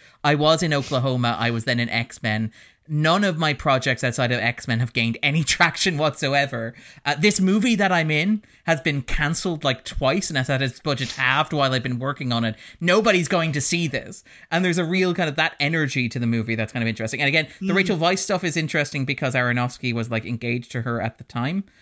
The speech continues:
Speaker 1: Um, so you have a bit of a Jennifer Lawrence type situation happening there as well, where she is married to an obsessive
Speaker 2: Didn't know
Speaker 1: genius.
Speaker 2: that either.
Speaker 1: Yep, she's married to an obsessive genius who is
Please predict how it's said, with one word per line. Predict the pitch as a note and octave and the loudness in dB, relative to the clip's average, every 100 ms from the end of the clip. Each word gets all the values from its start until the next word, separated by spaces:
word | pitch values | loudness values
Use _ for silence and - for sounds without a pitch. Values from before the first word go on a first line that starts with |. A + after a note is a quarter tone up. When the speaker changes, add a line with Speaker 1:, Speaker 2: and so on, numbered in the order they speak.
| _ _ | _ _
Speaker 1:
Um, | B2 A2+ A#2 | -2 -2 0
so | C3 | 0
you | A#2+ | 0
have | A#2+ | 0
a | |
bit | A#2+ | -2
of | A#2+ | -2
a | |
Jennifer | A#2 A#2+ A2+ A#2 | -2 -2 -2 -2
Lawrence | A2+ A2+ A2+ G#2+ | -2 0 -2 -4
type | - G#2+ - | -6 -8 -6
situation | A#2 - A2+ G#2 - G#2+ | -10 -6 -4 -2 -4 -6
happening | G#2+ - G#2+ | -6 -6 -4
there | G#2 G#2+ | -2 -4
as | A#2 | -2
well, | A2+ G#2+ G#2+ | -2 0 0
where | G#2+ G#2 - - | -2 -2 -10 -6
she | D3+ | 0
is | C3 | 0
married | B2 A#2+ A#2+ A#2+ A#2 | 0 0 0 -2 -2
to | B2+ | -4
an | A2+ | -2
obsessive | A2+ - - A#2 - B2 | -2 -4 -2 -2 -2 -6
Speaker 2:
Didn't | - A#2+ | -2 0
know | A2+ | 0
Speaker 1:
genius. | A2 C#3+ | 0 -2
Speaker 2:
that | E3+ F#3+ | -2 -2
either. | B3 | 2
Speaker 1:
Yep, | F3 - | 2 0
she's | - C3 C3 | -4 -2 0
married | C3+ D#3+ - | 2 2 0
to | E3+ | -2
an | D#3+ | -2
obsessive | C#3 - F3 - A3 | -2 0 0 0 -4
genius | - G3+ G#3 E3+ C3+ - | -2 -2 0 0 -2 -2
who | D3 | -2
is | C3+ B2 | -2 -4